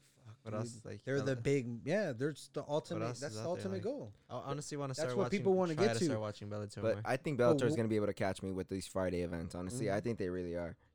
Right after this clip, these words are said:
Speaker 1: Once, you know, like,
Speaker 3: Hey,
Speaker 1: once they get there and
Speaker 3: let
Speaker 1: they
Speaker 3: this fool
Speaker 1: realize
Speaker 3: go
Speaker 1: the
Speaker 3: through on the other
Speaker 1: politics
Speaker 3: side of you.
Speaker 1: behind fucking,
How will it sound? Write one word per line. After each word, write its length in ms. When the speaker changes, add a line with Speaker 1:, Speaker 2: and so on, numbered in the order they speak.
Speaker 1:
Once, 600
you 160
know, 180
like, 340
Speaker 3:
Hey, 60
Speaker 1:
once 200
they 140
get 240
there 140
and 80
Speaker 3:
let 40
Speaker 1:
they 60
Speaker 3:
this 60
fool 40
Speaker 1:
realize 260
Speaker 3:
go 40
Speaker 1:
the 120
Speaker 3:
through 120
on 100
the 60
other 80
Speaker 1:
politics 200
Speaker 3:
side 80
of 60
you. 60
Speaker 1:
behind 380
fucking, 460